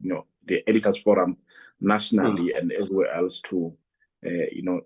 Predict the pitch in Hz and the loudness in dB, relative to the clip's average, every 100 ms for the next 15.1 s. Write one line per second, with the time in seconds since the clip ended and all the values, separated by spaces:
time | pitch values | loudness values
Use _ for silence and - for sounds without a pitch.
0 | _ _ - 104 117 113 101 98 - 98 | _ _ 0 4 6 4 6 6 6 4
1 | 95 98 - - - - 92 90 82 78 | 4 -2 -4 -6 -6 -2 4 4 2 -2
2 | 78 82 80 - 87 90 85 98 98 101 | -2 0 -2 0 0 0 2 2 2 0
3 | - - _ - 95 95 - 127 120 120 | -14 -20 _ -6 -2 0 2 2 6 6
4 | 113 107 104 _ _ _ _ 110 117 127 | 6 2 -4 _ _ _ _ 0 2 2
5 | 143 143 131 123 - - 107 104 98 113 | 0 0 -2 -2 -8 -6 -6 -6 -6 -4
6 | 110 107 104 104 - 92 101 - - 104 | -2 -4 -2 -4 0 0 0 -4 2 2
7 | 98 80 90 90 85 85 90 - 92 90 | 0 0 2 2 0 -4 -4 -2 0 0
8 | 87 - _ _ _ _ _ _ _ _ | -2 -10 _ _ _ _ _ _ _ _
9 | _ _ _ - 95 87 - 107 - 117 | _ _ _ -10 -6 -4 0 -2 0 -2
10 | 107 110 117 - - - - _ _ _ | 0 2 2 0 -10 -16 -20 _ _ _
11 | _ _ _ _ - 110 - 110 110 123 | _ _ _ _ -14 -10 -4 0 2 2
12 | 117 113 113 107 101 107 120 113 113 113 | 0 2 6 6 4 4 4 4 2 2
13 | 104 104 107 101 104 104 - - 92 - | 2 0 -2 0 0 0 -14 -8 -8 -8
14 | 92 - 101 - 101 92 - - 98 90 | -10 -2 -2 0 0 0 -4 -12 -4 -2
15 | 90 | -2